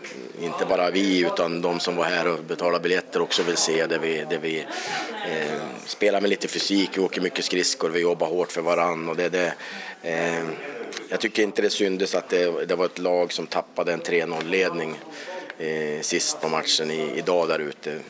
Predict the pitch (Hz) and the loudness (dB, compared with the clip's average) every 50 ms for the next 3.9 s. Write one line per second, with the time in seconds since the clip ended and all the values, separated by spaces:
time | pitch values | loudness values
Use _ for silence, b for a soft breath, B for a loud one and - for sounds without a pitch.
0 | 60 69 67 50 - - - - - - - - 101 95 - - - 95 - - | -14 -14 -14 -14 -16 -18 -18 -18 -16 -6 0 0 0 2 0 0 0 0 -2 -2
1 | - - - - - 95 85 85 - - - 104 - - 90 80 - - - 85 | -6 -6 -6 -4 -2 0 0 0 0 -2 -4 -2 0 0 -2 -2 -2 -2 0 0
2 | 85 80 69 - - - 90 85 82 82 82 80 78 - - - - 85 80 76 | 0 0 -2 -6 -10 -4 -2 0 0 0 0 -2 -2 -2 -4 -4 -2 -2 -2 -2
3 | 82 80 80 85 85 80 - - 76 82 82 - - 85 76 78 78 | -2 -2 0 0 0 -2 -4 -6 -8 -10 -10 -6 -6 -4 -4 -4 -6